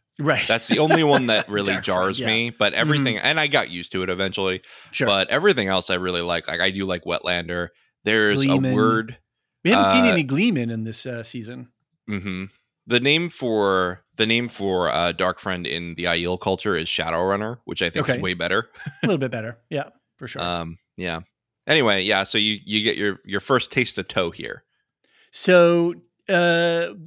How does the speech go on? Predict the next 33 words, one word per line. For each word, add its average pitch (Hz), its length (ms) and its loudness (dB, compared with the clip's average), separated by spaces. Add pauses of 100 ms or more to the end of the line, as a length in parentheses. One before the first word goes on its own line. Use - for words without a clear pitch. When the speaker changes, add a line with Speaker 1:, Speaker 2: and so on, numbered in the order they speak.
(100)
Speaker 1:
I, 185 140 2
this 185 220 2
is 202 80 -2
when 196 200 2
I 165 100 2
Googled 135 800 -2
Aviendha 127 880 -2
and, 117 420 -6 (120)
um, 120 1000 -12 (100)
this, 135 480 -4 (340)
I 170 80 2
was 156 100 -2
trying 214 180 4
to 220 80 2
understand. 165 420 0
So 165 180 -2
Aiel, 165 720 2 (340)
but 151 100 2
it's - 280 -2 (200)
Tarad 151 760 0
Aiel? 220 220 -6
Is 208 60 -8
Speaker 2:
Tardad. 90 420 4
Speaker 1:
that, - 140 -8 (360)
Tardad, 139 340 2
thank 113 220 -8
you. 110 160 -20 (400)
Tarad. 98 560 -14
What 139 140 0
am 127 80 2
I? - 100 0 (140)
<laughs> 208 960 2
Uh, 139 500 2